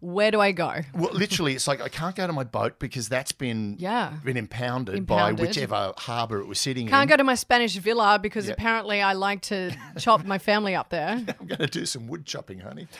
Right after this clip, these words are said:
Speaker 2: Right, there's,
Speaker 1: Yeah.
Speaker 2: and this is the thing, though. The fact that you've had four guys in the space of a couple of weeks die and their families die with them, whether they did it themselves or whether literally those guys will be sitting there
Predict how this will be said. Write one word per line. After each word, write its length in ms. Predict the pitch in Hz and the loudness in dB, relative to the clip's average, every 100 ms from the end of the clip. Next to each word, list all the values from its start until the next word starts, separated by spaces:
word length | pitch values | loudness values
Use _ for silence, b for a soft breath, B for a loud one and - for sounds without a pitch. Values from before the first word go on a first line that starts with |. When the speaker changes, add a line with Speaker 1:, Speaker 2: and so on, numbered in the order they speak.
| B B | B B
Speaker 2:
Right, 180 | - 247 | 0 2
there's, 300 | 254 208 156 | 4 4 2
Speaker 1:
Yeah. 200 | 160 160 | -4 -4
Speaker 2:
and 160 | 143 - | -4 -2
this 260 | 139 190 190 | 0 2 2
is 120 | 156 | 0
the 80 | 175 | 0
thing, 200 | 208 202 | 0 -2
though. 180 | 98 | -4
The 160 | 98 - | -6 -8
fact 280 | - 147 - | -8 -10 -10
that 100 | 131 | -10
you've 160 | 120 | -10
had 180 | 107 95 | -10 -10
four 300 | - 151 160 | -8 -6 -4
guys 320 | 151 117 110 | -4 -4 -4
in 60 | 104 | -6
the 60 | 95 | -8
space 300 | - 107 95 | -6 -6 -8
of 60 | |
a 60 | 98 | -10
couple 240 | 113 98 | -12 -10
of 60 | 90 | -10
weeks 240 | 92 - _ - 87 | -8 -12 _ -20 -6
die 440 | - 107 98 95 98 | 0 2 2 0 -2
and 160 | 101 98 | -6 -10
their 80 | 92 | -8
families 320 | 101 95 92 | -8 -8 -8
die 220 | 92 85 | -8 -8
with 280 | 87 147 - | -6 -8 -8
them, 220 | 87 98 b b b - | -12 -12 b b b -20
whether 460 | 85 78 80 90 | -14 -12 -12 -8
they 160 | 82 92 | -6 -4
did 180 | 95 98 | -4 -8
it 120 | 113 | -6
themselves 640 | 123 107 - 98 101 104 | -6 -4 -2 -2 -2 -4
or 200 | 98 80 | -8 -10
whether 260 | 82 104 - _ _ _ - | -10 -10 -10 _ _ _ -18
literally 560 | 92 90 - 107 95 | -12 -12 -8 -6 -6
those 300 | 90 92 92 | -4 -4 -4
guys 380 | - 92 90 85 | -6 -8 -8 -10
will 80 | 87 | -14
be 160 | 76 82 | -12 -6
sitting 400 | - 95 90 90 | -6 -6 -10 -10
there 320 | 85 85 | -12 -14